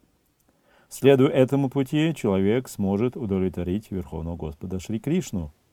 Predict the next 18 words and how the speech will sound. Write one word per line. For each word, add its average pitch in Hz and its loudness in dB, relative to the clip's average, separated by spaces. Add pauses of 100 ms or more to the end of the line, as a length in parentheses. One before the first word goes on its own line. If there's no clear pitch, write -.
который 98 -2
очень 143 -2
к - -20
своим 92 -4
преданным 117 -2
милостив. 139 -6 (1600)
О 151 6
царь, 95 4 (960)
благодаря 110 2
могуществу 107 -2
Кришны 139 -4 (1400)
в 98 -8
Двараке 139 6
был 151 0 (1080)
возведен 135 4 (220)
зал 123 6
собраний 120 4
Судхарма. 85 -4